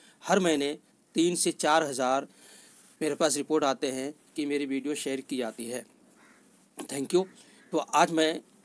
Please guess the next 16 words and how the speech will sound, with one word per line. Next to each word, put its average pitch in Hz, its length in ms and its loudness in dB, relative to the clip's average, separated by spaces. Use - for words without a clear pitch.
<clears throat> - 0 -
आप 156 220 4
लोगों 156 260 4
की 143 280 -4
मोहब्बत 156 560 -4
और 143 220 2
लगन, 147 380 2
प्यार 151 360 6
को 147 120 -2
देखते 170 440 4
हुए 170 180 6
आज 143 260 4
मैं 143 140 0
आपको 143 520 0
एक 170 220 2
ऐसी 165 420 -2